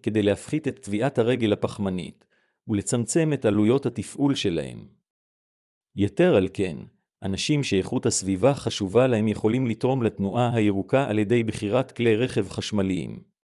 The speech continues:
מה כדאי לדעת לפני שבוחרים רכב חשמלי? לפני רכישת רכב חשמלי,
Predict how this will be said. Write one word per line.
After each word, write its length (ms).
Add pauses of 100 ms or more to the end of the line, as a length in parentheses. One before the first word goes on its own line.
(720)
מה 160
כדאי 380
לדעת 440
לפני 360
שבוחרים 640
רכב 300
חשמלי? 580 (1080)
לפני 380
רכישת 540
רכב 320
חשמלי, 600